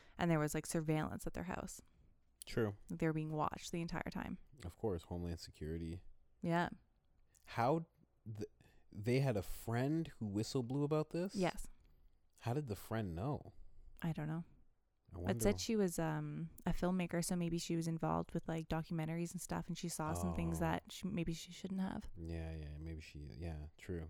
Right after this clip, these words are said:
Speaker 2: That makes sense.
Speaker 1: And she, maybe she was, like, investigating things about the border.
Speaker 2: Yeah, 'cause if you're doing, uh, if you're doing film or, you know, from the sounds of it, if you're doing, like, documentary, you, when you're a doc-, like, you're also a journalist at that point.
Speaker 1: Yeah, exactly. Like, you have to look into a lot of things.
Speaker 2: Mm-hmm.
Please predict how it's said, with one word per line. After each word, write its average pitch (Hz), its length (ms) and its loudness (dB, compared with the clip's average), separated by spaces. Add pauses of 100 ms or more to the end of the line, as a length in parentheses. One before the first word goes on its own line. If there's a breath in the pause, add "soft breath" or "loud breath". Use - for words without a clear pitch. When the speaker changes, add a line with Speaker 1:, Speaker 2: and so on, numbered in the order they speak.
(100)
Speaker 2:
That 82 140 -6
makes 76 200 -10
sense. - 420 -14
Speaker 1:
And 185 120 2
she, 170 200 -4
maybe 165 300 2
she 170 60 -4
was, 170 120 -4
like, 165 180 0
investigating 165 680 2
things 170 480 -4 (260)
about 185 240 2
the 180 60 -6
border. - 380 0 (200)
Speaker 2:
Yeah, 104 340 6
'cause 92 180 -4
if 95 100 -4
you're 107 120 2
doing, 104 320 2 (120)
uh, - 60 -8 (180)
if 101 140 -4
you're 110 120 0
doing 95 240 0
film 101 520 2
or, 87 300 0 (340)
you 87 160 -2
know, 82 100 -4
from 95 140 -4
the 87 80 -2
sounds 92 300 -2
of 87 80 0
it, 82 80 0
if 78 120 -4
you're 90 80 -2
doing, 87 200 -2
like, 82 180 -4
documentary, 82 840 -2 (640)
you, 90 560 -4
when 95 140 -2
you're 104 140 0
a 92 60 0
doc-, 80 260 -4 (120)
like, 87 220 -4
you're 98 180 2
also 87 260 0
a 69 40 -6
journalist 67 500 -10
at 67 80 -12
that - 160 -12
point. - 220 -14
Speaker 1:
Yeah, 220 280 6
exactly. 165 600 0
Like, 196 140 0
you 175 100 4
have 165 120 0
to 160 80 -2
look 156 180 -2
into 156 160 -2
a - 20 -2
lot 151 220 0
of - 60 -6
things. - 400 -6
Speaker 2:
Mm-hmm. 80 240 -6